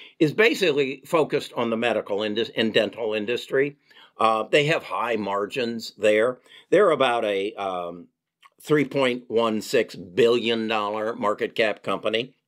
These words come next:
And, and they've made some very interesting announcements recently, um, about how they are,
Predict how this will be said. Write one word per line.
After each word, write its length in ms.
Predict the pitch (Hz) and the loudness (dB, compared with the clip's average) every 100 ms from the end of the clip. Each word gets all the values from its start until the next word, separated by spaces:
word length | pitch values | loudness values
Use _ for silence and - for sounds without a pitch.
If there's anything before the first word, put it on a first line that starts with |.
| _ _ _ _ _ _ _ 135 | _ _ _ _ _ _ _ 2
And, 320 | 143 131 127 - - - | 2 2 -4 -10 -16 0
and 240 | 143 139 | 2 4
they've 320 | 135 143 135 226 | 4 4 0 2
made 400 | 147 147 156 - | 4 4 0 -4
some 340 | 175 123 113 - _ 120 | -2 -2 -4 -12 _ 2
very 420 | 139 151 156 143 | 4 6 4 2
interesting 720 | 127 127 127 127 - 123 113 | 0 -2 -2 -4 -2 -2 0
announcements 840 | 101 90 101 120 - 117 120 120 - - | -2 -4 -4 -6 -4 -2 -2 -4 -12 -10
recently, 920 | 92 107 123 123 131 143 135 135 127 - _ _ | -2 2 2 2 -2 0 2 2 0 -12 _ _
um, 540 | 101 95 92 90 90 - | -6 -4 -4 -4 -6 -2
about 420 | 113 107 104 107 | 0 2 0 0
how 360 | 123 110 104 107 | 0 0 0 0
they 240 | 110 107 | 0 0
are, 280 | 101 101 | 0 -2